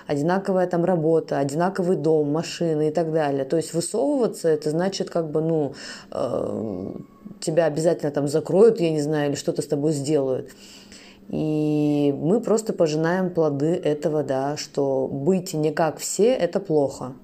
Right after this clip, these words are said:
Это опасно реально для жизни. Поэтому я очень люблю тему родологии, да, что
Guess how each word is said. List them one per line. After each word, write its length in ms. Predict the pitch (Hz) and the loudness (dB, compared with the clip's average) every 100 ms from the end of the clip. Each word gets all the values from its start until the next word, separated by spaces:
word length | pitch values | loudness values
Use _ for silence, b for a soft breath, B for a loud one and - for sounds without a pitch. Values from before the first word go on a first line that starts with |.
| - - - - - | -20 -20 -20 -20 -6
Это 260 | - 175 143 | -2 0 0
опасно 440 | 131 160 208 196 147 | 2 0 2 0 2
реально 300 | 147 175 151 | 2 2 0
для 180 | 156 | 0
жизни. 480 | 156 160 135 135 - - - - - - - | 0 -2 -4 -6 -10 -14 -20 -20 -20 -20 0
Поэтому 400 | 180 180 208 202 | 2 2 2 4
я 300 | 196 185 180 | 6 4 4
очень 480 | 190 190 - 170 160 | 2 0 0 0 0
люблю 400 | 165 160 175 247 | 0 2 2 2
тему 380 | 262 - 202 190 | 0 -2 0 2
родологии, 760 | 185 170 180 180 165 143 143 139 | 2 4 4 4 2 2 0 0
да, 360 | 143 147 143 143 | 0 0 -2 -6
что 560 | - - 147 143 139 | -8 -4 -2 -2 -4